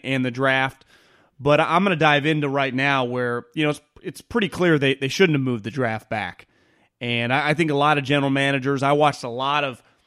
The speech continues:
press, quote unquote, press conferences over the last forty-eight hours. Guys doing Zooms, Brett Veach,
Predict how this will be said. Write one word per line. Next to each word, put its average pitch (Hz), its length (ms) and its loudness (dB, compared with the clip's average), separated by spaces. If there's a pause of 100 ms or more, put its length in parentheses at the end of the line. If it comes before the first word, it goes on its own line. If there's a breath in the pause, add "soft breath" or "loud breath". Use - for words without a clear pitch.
(320 soft breath)
press, 165 380 0
quote 170 320 0
unquote, 151 400 -2
press 156 260 -4
conferences 165 640 -4
over 147 200 0
the 147 60 0
last 151 360 2
forty-eight 151 380 -2
hours. 147 440 0 (520 soft breath)
Guys 147 280 2
doing 143 260 2
Zooms, 147 580 0
Brett 139 340 0
Veach, 147 540 -4